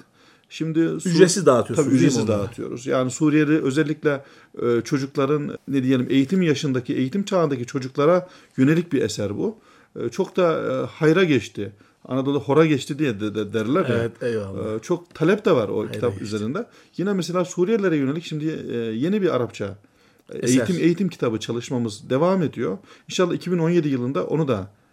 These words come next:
Speaker 1: basmayı planlamış durumdayız. Yani kendi ülkemizdeki, e, yani bu hakikaten dört milyona yakın mülteci, e, kardeşimiz var.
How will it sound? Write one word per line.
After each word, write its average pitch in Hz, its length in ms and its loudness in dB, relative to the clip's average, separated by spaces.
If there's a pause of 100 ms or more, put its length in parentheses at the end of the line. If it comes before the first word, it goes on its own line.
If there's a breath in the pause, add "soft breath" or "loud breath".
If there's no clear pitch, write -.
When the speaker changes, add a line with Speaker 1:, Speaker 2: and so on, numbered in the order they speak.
(120)
Speaker 1:
basmayı 120 440 -6
planlamış 104 520 -6
durumdayız. 107 760 -10
Yani 139 320 2 (260 loud breath)
kendi 165 240 0
ülkemizdeki, 180 800 0 (480 soft breath)
e, - 80 -4
yani 120 480 -2
bu 151 260 2
hakikaten 160 540 -4
dört 143 220 0
milyona 117 280 -2
yakın 104 260 -4
mülteci, 107 800 -4 (880)
e, - 40 -8
kardeşimiz 120 600 -2
var. 170 240 -6